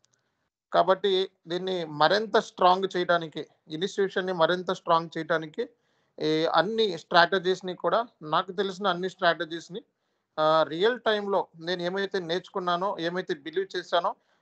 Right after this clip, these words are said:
ఏమైతే నేను ఆఫీస్‌లో చూశానో, చేశానో, ఫీల్ అయ్యానో, so, అవన్నీ కూడా నేను, ఆ, ఆ రియల్ టైమ్‌కి అప్లై చేస్తున్నాను. మీరు అందరు నన్ను అబ్జర్వ్ చేసే ఉంటారు.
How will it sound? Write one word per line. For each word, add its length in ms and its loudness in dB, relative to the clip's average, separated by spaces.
ఏమైతే 480 2
నేను 160 2
ఆఫీస్‌లో 500 4
చూశానో, 580 -2
చేశానో, 460 0
ఫీల్ 160 2
అయ్యానో, 380 0
so, 240 -2
అవన్నీ 380 0
కూడా 260 0
నేను, 560 -6
ఆ, 260 0
ఆ 60 2
రియల్ 320 0
టైమ్‌కి 340 0
అప్లై 260 0
చేస్తున్నాను. 420 -6
మీరు 120 -4
అందరు 220 -2
నన్ను 240 -2
అబ్జర్వ్ 320 -2
చేసే 160 -4
ఉంటారు. 400 -2